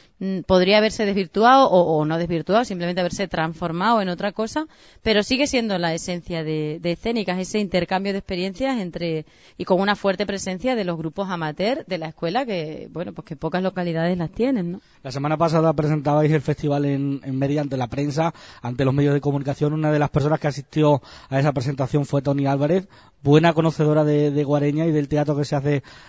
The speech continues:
Speaker 2: eh, en nuestra localidad. ¿Qué os dijo?
Speaker 1: Bueno, pues, eh, Toni siempre tiene palabras muy hermosas para nosotros porque ella fue un poco también alma mater de,
Speaker 2: Impulsora,
Speaker 1: del
Speaker 2: ¿no?
Speaker 1: festival, impulsora, porque fueron la, los años en los que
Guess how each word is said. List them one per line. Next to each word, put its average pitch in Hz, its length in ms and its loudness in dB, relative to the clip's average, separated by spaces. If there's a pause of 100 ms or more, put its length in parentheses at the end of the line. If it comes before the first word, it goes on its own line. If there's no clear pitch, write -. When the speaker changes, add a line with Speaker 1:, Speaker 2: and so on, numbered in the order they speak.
(100)
Speaker 2:
eh, 135 300 2
en 131 60 0
nuestra 135 300 2
localidad. 139 500 2 (220)
¿Qué 147 120 -2
os 139 100 2
dijo? 143 360 -4 (1120)
Speaker 1:
Bueno, 247 500 6
pues, 196 180 4
eh, 185 920 4
Toni 226 260 6
siempre 226 220 2
tiene 226 200 2
palabras 214 300 6
muy 214 200 6
hermosas 208 300 2
para 196 160 2
nosotros 226 400 2
porque 196 220 0
ella 190 160 4
fue 208 140 0
un 202 80 0
poco 202 240 0
también 202 320 0
alma 196 340 0
mater 190 560 0
de, 165 400 2
Speaker 2:
Impulsora, 156 400 0
Speaker 1:
del 175 140 0
Speaker 2:
¿no? 135 100 -6
Speaker 1:
festival, 208 640 4
impulsora, 202 560 0
porque 185 280 -4
fueron 180 300 -4
la, 180 380 -2
los 170 220 -6
años 180 260 -4
en 190 80 -4
los 180 120 -4
que 165 480 -2